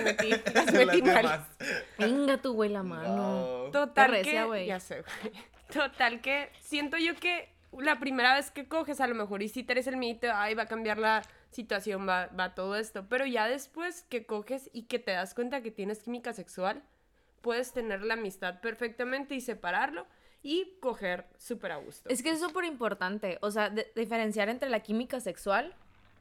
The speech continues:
Speaker 3: y como el me llevo bien, o sea, los sentimientos hacia la persona.
Speaker 1: Ujú.
Speaker 3: O sea, porque neta, yo he tenido química sexual con infinitas personas y no quiere decir que
Speaker 2: Ah,
Speaker 3: vaya a
Speaker 2: es
Speaker 3: tener
Speaker 2: como
Speaker 3: una relación
Speaker 2: Ujú.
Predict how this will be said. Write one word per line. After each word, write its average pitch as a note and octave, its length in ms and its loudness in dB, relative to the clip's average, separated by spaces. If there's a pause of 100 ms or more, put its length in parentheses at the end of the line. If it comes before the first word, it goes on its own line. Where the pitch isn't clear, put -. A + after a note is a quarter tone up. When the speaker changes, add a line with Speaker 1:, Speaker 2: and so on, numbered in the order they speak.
(300)
Speaker 3:
y A#3 160 -2
como G#3+ 360 2
el F#3+ 200 2
me G#3 200 2
llevo G#3 300 4
bien, A#3 320 0
o A#3 80 -4
sea, G#3 140 -2
los G3 120 -4
sentimientos G#3 880 -4
hacia G3 220 -2
la F3+ 160 -4
persona. D#3+ 420 -14
Speaker 1:
Ujú. A3 400 -8 (100)
Speaker 3:
O - 40 -20
sea, A#3 120 2
porque B3+ 280 2
neta, C4+ 280 0
yo A#3 160 2
he - 20 0
tenido C#4 300 -2
química C#4+ 320 -4
sexual F#3+ 380 -6
con A3+ 260 -4 (380)
infinitas G#3+ 540 -6
personas G#3 760 -6
y A3+ 80 -4
no G3+ 180 -2
quiere G#3+ 220 -2
decir G3 380 -4
que F3+ 300 -8 (100)
Speaker 2:
Ah, - 80 -12
Speaker 3:
vaya G3+ 60 2
a G3+ 100 4
Speaker 2:
es G#3 40 -10
Speaker 3:
tener A#3 120 0
Speaker 2:
como A3 80 4
Speaker 3:
una - 20 6
relación A3+ 680 2
Speaker 2:
Ujú. G#3+ 140 -12